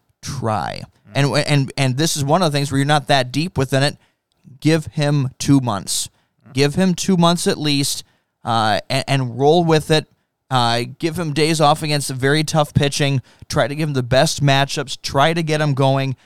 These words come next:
Speaker 1: because, because the ceiling being what it is,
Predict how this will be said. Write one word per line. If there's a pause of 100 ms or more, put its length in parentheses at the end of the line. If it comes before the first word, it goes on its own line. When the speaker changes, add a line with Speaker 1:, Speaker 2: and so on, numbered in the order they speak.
(280)
Speaker 1:
because, (400)
because
the
ceiling
being
what
it
is,